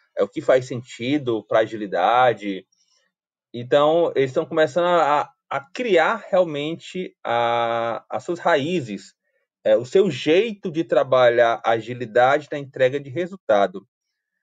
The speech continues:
É, essas mudanças, Juliano, é, Juliano, não, Elson, desculpe, ele traz muita relação dessas vagas que estão chegando ao mercado,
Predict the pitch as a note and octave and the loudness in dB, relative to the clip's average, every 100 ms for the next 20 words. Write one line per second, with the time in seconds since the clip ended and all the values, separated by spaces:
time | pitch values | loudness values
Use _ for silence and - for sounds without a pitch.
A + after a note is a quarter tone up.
0 | _ _ - C#3 - G3+ B3 G#3 A#3+ D3+ | _ _ -2 2 2 2 0 0 0 2
1 | F3+ G#3+ G3 - D#3 C#3 C#3+ C#3 B2+ - | 2 2 0 2 2 2 -4 -4 -6 -14
2 | _ _ _ _ - A2+ - - A#2+ G2+ | _ _ _ _ 0 0 0 -4 -4 -4
3 | G#2 A#2+ C3+ B2+ A#2 G#2 - B2 A2+ G2+ | -2 2 4 2 -2 -12 -6 -4 -4 -12
4 | _ _ _ _ C#3 D3 D#3 D#3 D3+ C3 | _ _ _ _ -2 0 2 0 -2 -2
5 | G#3 E3 D#3+ D#3+ G3 G#3+ F3 F3 E3 - | 2 2 0 -2 -2 0 0 2 0 -2
6 | D#3+ D3 E3+ F#3 D#3 B2+ C3 D3 D3 C3+ | 0 4 2 2 -4 0 2 2 2 0
7 | C3 - C3 - D#3 D3 - - C3 G#2+ | -2 -18 -4 -2 -2 -4 -12 -8 -8 -4
8 | A#2+ E3 D3+ B2 G#2+ - A2+ B2+ C#3+ A#2+ | -4 0 2 2 -2 -4 0 2 2 0
9 | G2+ | -6